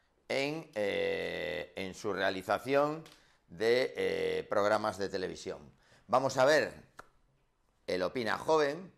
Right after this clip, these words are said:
programa vetado por Esquerra Republicana de Cataluña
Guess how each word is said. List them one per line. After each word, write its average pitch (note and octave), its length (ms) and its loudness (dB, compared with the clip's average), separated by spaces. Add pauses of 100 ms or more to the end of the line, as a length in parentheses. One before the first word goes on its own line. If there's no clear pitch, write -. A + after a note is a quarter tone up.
(260)
programa D#3 600 4
vetado A#2+ 600 2
por G2+ 180 0
Esquerra C#3+ 580 2
Republicana G2+ 840 -2
de F2+ 120 -4
Cataluña G2 720 -6